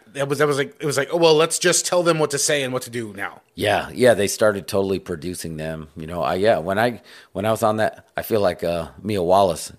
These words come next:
Speaker 2: I shot a pilot. When I was on that pilot, you know, when we were shooting for, for that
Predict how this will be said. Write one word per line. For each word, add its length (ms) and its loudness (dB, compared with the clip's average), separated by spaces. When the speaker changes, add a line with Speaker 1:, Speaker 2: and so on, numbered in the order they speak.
Speaker 2:
I 80 -10
shot 240 0
a 60 -6
pilot. 480 -2
When 120 -2
I 40 6
was 120 4
on 120 4
that 220 6
pilot, 440 4
you 120 -6
know, 80 -4
when 180 -4
we 100 -2
were 100 0
shooting 440 -6
for, 420 -2
for 120 -10
that 360 0